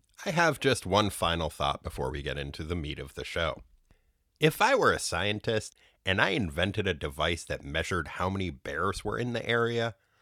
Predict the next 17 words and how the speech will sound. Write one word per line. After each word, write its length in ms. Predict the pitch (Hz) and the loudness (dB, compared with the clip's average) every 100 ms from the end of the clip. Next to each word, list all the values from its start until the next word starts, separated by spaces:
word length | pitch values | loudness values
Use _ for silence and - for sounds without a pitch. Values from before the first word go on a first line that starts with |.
| _ _ _ - | _ _ _ 2
I 140 | 214 247 | 6 6
would 180 | 233 180 | 4 2
be 160 | 185 | -2
super 480 | - - 196 165 147 | -2 -2 -2 2 2
pissed 380 | - 147 - 151 | 4 2 4 6
off 260 | 131 110 | 8 6
that 220 | - 110 139 | 4 2 2
the 60 | |
word 380 | 131 135 117 92 - - | 4 4 4 -2 -14 0
barometer 840 | 139 139 135 151 156 120 98 87 - - - | 4 6 8 8 8 8 6 4 4 -6 0
was 240 | 147 139 - | 4 4 6
already 320 | 165 165 160 147 | 8 10 8 6
being 280 | 156 135 | 4 2
used 300 | 131 127 120 | 2 0 0
by 160 | 120 117 | 2 4
weather 420 | 113 135 123 90 | 6 4 6 2
nerds. 540 | 73 69 67 - - | 2 -2 -2 -6 -16